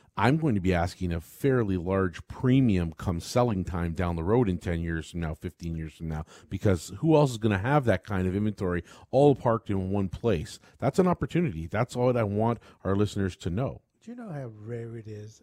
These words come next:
Speaker 2: for someone to own two or three internally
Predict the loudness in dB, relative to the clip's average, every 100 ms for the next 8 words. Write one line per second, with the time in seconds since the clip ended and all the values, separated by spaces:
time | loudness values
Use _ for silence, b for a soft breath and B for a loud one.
0 | _ -20 -16 -14 -14 -16 -18 -18 _ -20
1 | -20 -18 -16 -16 -18 -20 _ _ _ -12
2 | -10 -10 -14 _ -20 -20 -20 -20 -16 -14
3 | -16 -20 _ _ _ _ _ _ -20 -16
4 | -6 -2 -2 -2 -4